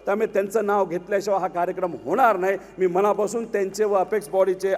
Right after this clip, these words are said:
आधीचे आमचे सगळे मेंबर्स होते त्यांचे त्या ठिकाणी या आभार व्यक्त करतो. आणि अजून एक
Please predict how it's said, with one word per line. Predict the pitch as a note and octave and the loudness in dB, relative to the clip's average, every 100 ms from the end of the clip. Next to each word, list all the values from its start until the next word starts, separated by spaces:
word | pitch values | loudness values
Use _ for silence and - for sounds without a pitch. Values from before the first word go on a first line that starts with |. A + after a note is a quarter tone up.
| - | -2
आधीचे | F3+ C#4 C4+ | -4 -2 0
आमचे | G#3+ G3+ G#3 | 0 0 -4
सगळे | G3+ G3 | -2 -4
मेंबर्स | F#3+ F3+ G3 G#3 | -2 -2 0 0
होते | F3 E3+ C#3+ - - - - | -2 -4 -4 -6 -16 -10 -4
त्यांचे | F#3 G3+ | 0 0
त्या | G#3 F#3+ | 4 2
ठिकाणी | F3+ F3+ F#3 F3+ | 2 0 2 2
या | F3 E3+ C#3 - - - | 4 2 0 -10 -20 -4
आभार | D#3+ E3 G#3 E3 | 0 6 6 6
व्यक्त | - - F3 E3+ G3+ | -2 -4 -4 -2 0
करतो. | E3+ C#3 C#3 G#2 - - - | 0 -2 -6 -6 -12 -18 -4
आणि | G#3 | 0
अजून | G#3 F3 A#3 | 2 0 2
एक | C4+ | 2